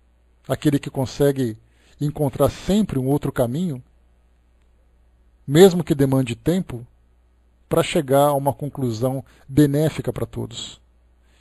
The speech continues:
E ele condenou então a violência de qualquer espécie, a cólera e até mesmo toda a expressão descortês.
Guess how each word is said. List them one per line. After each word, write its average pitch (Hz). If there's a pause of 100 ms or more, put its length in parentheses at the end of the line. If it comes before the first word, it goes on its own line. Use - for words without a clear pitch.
(120)
E 143
ele 147
condenou 139
então 127
a 117
violência 135 (260)
de 117
qualquer 147
espécie, - (960)
a 120
cólera 156 (280)
e 196
até 165
mesmo 151
toda 214
a -
expressão 170
descortês. 156